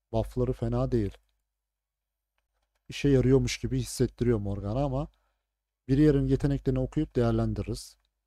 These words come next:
O arkadaş bizi yendi gibi. Smolder'a döndüler. Bu kötü oldu. O arkadaş güçlüymüş. Profesör, bakalım, e, ne oynuyormuş? Altı pastacı. Evet, bu, bu komp da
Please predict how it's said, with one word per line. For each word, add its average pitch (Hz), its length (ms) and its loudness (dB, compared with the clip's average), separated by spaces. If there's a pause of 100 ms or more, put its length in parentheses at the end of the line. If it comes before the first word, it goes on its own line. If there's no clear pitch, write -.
(920)
O 120 240 -2
arkadaş 120 440 -2
bizi 120 160 -8
yendi 131 300 0
gibi. 92 200 -6 (1080)
Smolder'a 113 560 -2
döndüler. 98 360 -4
Bu 117 100 -6
kötü - 340 -8
oldu. 107 380 -4 (1300)
O 101 100 -6
arkadaş 110 380 -4
güçlüymüş. - 540 -8 (420)
Profesör, 113 640 -2
bakalım, 107 460 -6 (160)
e, 104 300 -2
ne 131 120 -2
oynuyormuş? 107 600 -4 (480)
Altı 120 320 2
pastacı. 113 580 -2
Evet, 113 260 -6
bu, 120 180 -4 (340)
bu 127 120 -4
komp - 340 -4
da 110 200 -4